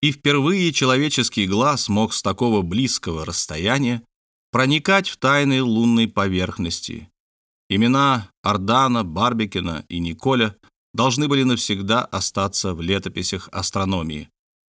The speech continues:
так как эти отважные исследователи в стремлении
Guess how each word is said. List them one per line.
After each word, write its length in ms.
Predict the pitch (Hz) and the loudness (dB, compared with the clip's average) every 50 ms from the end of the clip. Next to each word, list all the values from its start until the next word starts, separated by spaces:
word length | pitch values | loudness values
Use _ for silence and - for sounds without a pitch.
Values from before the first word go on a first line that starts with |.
| _ - | _ -4
так 160 | - 107 104 | -4 -2 0
как 260 | - 117 104 - - | -2 -2 -2 -2 -2
эти 220 | - 131 127 - 123 | -2 -2 0 2 0
отважные 640 | 113 110 - 113 127 127 123 107 107 104 101 101 - - 95 | 0 0 0 2 2 2 2 2 2 0 0 0 0 -2 -4
исследователи 920 | 92 - - - 107 127 147 143 131 120 117 - 117 110 107 104 101 98 - _ _ _ _ _ _ - | -4 -2 -2 -2 0 0 0 0 0 -2 0 0 0 0 0 0 -2 -4 -8 _ _ _ _ _ _ -12
в 40 | - | -12
стремлении 800 | - - 135 143 143 156 170 180 175 165 160 151 143 127 - | -6 -2 -2 0 0 2 2 2 2 2 2 0 0 -2 -4